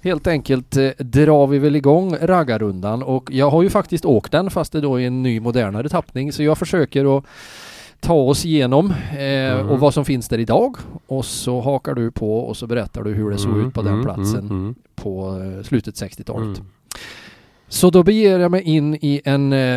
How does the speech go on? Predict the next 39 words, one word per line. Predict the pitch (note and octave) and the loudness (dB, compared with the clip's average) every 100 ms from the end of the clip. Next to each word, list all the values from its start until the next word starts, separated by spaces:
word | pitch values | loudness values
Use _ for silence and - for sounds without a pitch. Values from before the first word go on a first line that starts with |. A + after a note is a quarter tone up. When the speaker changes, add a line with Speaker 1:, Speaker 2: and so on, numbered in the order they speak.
| A#2+ G2 G#2+ | -4 -6 -6
Speaker 1:
jag | C3+ | 0
tror | D3 | 2
vi | C3+ | 2
tar | C3+ A2+ G#2+ | 2 0 0
en, | A2 A2 A#2 | -4 -6 -8
vi | A#2 | -6
tar | B2 A2+ | -2 -2
en | A2 | -2
amerikanare, | A2 G#2+ A#2+ G2+ F#2 G2+ | -2 -2 -2 -4 -8 -10
vi | G#2 | -8
tar | A2+ G#2 | -4 -2
en | - | -4
skeva | - C#3+ A#2 G#2+ G3+ - | -6 -6 -4 -4 -4 -6
och | C#3 | -8
så | - | -8
tar | - B2 | -8 -6
vi | G#2+ A2 | -6 -8
och | G#2+ | -2
börjar | B2 G#2+ F#2 F#2 F#2+ G#2 - | 0 0 -4 -8 -10 -10 -8
nere | A#2+ C#3 A2+ F#2+ G2 C#3 - - - | -4 -2 -2 -2 0 0 0 -16 -18
vid | G#2 G#2+ G#2 G2+ G2 - _ _ _ _ _ _ | -10 -8 -8 -8 -12 -14 _ _ _ _ _ _
det | A2 G2+ | -10 -8
som | - A2 | -8 -8
idag | A2 D3+ E3+ A2+ | -4 -2 -2 -6
är | A2+ G#2 G2 - | -10 -8 -10 -10
Bilisten. | G2+ A2 F#2+ E2+ - E3+ C#3 - _ _ | -6 -6 -6 -12 -10 -10 -12 -14 _ _
Där | G#2+ C#3+ C3 G2 | -6 -4 -4 -6
börjar | F#2+ G2+ F2+ | -8 -8 -10
vi | F#2+ | -14
vår | G2+ F#2+ | -14 -14
resa. | G2+ - - - _ _ G2+ | -14 -16 -18 -20 _ _ -6
Speaker 2:
Mm, | F#2+ | -4
ja. | F#2 A2 C3+ _ _ _ - _ - | -2 -4 -8 _ _ _ -18 _ 0
Speaker 1:
Hur | D3 D#3 C3 | 2 2 0
Speaker 2:
Och | |
Speaker 1:
såg | - B2+ A2 | -2 -2 0
det | |
ut | G#2+ G2+ - | -2 -4 -8
där, | G2+ G2+ | -10 -10